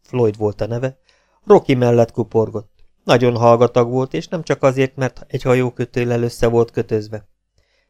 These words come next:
Nagy nehezen tudta csak kiszedni belőle Rocky, hol kellett kikötnie, hogy a legrövidebb úton elérhesse a habanérát. Egy rejtett kis öböl volt, egyetlen lélek sem mutatkozott a közelben,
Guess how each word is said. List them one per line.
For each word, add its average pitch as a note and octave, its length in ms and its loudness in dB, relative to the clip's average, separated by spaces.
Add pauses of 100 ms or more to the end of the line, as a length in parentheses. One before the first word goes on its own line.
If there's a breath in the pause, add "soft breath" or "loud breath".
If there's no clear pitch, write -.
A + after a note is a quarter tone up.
Nagy A3+ 160 4
nehezen D3 420 2
tudta C#3+ 260 -6
csak - 200 -4
kiszedni B2 420 -2
belőle A#2 420 2
Rocky, A#2+ 280 -4
hol A#2+ 260 -2
kellett A2 380 -2
kikötnie, A2+ 540 -6
hogy A2 160 -2
a A2 60 0
legrövidebb G#2+ 680 -4
úton A2+ 340 -8
elérhesse G#2 680 -6
a G2 40 -4
habanérát. F#2+ 880 -10 (1200)
Egy G#3+ 160 4
rejtett F#3+ 380 2
kis - 200 -6
öböl A#2+ 300 0
volt, A2 420 -4 (100)
egyetlen D3+ 520 0
lélek C#3 260 2
sem - 180 -8
mutatkozott A2+ 680 -4
a A2 40 -2
közelben, A2 680 -4